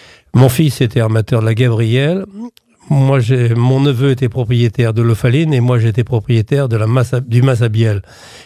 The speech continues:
Et avec ma fille aînée, on gérait les trois bateaux au niveau financier. Mais nous gérions également la pêcherie des quatre seineurs vendéens, car la, ma famille Pénisson s'était mise avec nous. Les pêches étaient mises en commun.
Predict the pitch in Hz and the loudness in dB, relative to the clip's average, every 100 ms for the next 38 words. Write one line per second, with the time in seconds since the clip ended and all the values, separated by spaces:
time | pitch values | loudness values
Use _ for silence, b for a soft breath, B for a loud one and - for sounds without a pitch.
0 | - 123 120 127 120 113 - 131 117 120 | 0 2 2 2 2 0 -2 0 2 2
1 | 147 180 - 123 101 123 143 165 131 123 | 0 -2 -2 0 2 2 0 0 -2 -2
2 | 147 127 127 127 104 B B - 135 131 | -2 -2 -2 -2 -4 B B -2 0 2
3 | 139 175 160 143 127 - 123 104 b b | 0 0 -2 -2 -2 -2 -4 -4 b b
4 | b b - 131 - 156 143 170 123 120 | b b 0 0 2 0 2 0 2 2
5 | 156 151 143 131 120 135 170 117 - 117 | 0 0 -2 -2 -2 -2 -2 -2 -2 -4
6 | - 143 120 - 185 - 151 135 113 117 | -4 -2 -2 -2 -6 -2 0 0 -2 -2
7 | 110 113 127 190 b b _ - 113 113 | -2 -2 -2 -6 b b _ -2 0 0
8 | 117 - 123 120 127 117 104 165 123 123 | -2 0 0 2 0 0 0 -4 -2 -2
9 | 120 147 120 107 131 143 180 b b b | 0 0 0 -2 -2 -2 -6 b b b
10 | b - 117 147 156 - 120 131 139 131 | b 0 0 2 0 -2 -2 0 2 0
11 | 104 - 156 107 | -4 -4 -2 -2